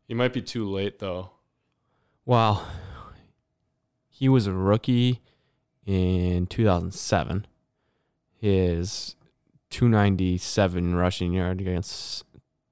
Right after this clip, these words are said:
Speaker 2: the
Speaker 1: That his
Speaker 2: Chargers
Speaker 1: second year?
Speaker 2: was, no, that was his rookie year.
Speaker 1: Was it? Okay.
Speaker 2: Yeah, that was, that was two thousand seven.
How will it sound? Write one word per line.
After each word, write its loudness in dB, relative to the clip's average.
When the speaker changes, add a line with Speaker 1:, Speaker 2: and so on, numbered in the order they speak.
Speaker 2:
the -6
Speaker 1:
That -4
his -4
Speaker 2:
Chargers 4
Speaker 1:
second 0
year? 0
Speaker 2:
was, -2
no, 0
that 0
was 2
his -6
rookie -4
year. -6
Speaker 1:
Was -14
it? -12
Okay. -16
Speaker 2:
Yeah, -6
that -6
was, -4
that -4
was -2
two -4
thousand -6
seven. -4